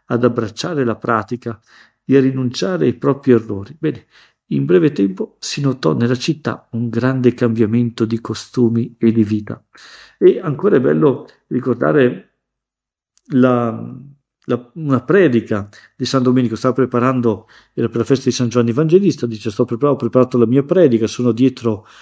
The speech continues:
alla, all'altare che sto recitando il mio rosario, eh, di preparazione."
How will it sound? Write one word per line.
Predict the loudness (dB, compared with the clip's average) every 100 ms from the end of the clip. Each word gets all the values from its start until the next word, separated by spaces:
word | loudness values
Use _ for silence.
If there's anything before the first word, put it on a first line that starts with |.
| -20 -20 _
alla, | 0 2 2 2
all'altare | 2 0 0 2 2
che | 0 -4
sto | -6
recitando | -6 -6 -2 0 0 -2
il |
mio | 0 0
rosario, | 0 0 0 2 4 4 2 -6 _ _ _
eh, | -4 -2 0 0 -2 -4 -4
di | -4
preparazione." | -6 -4 0 0 -2 2 4 4 2 -6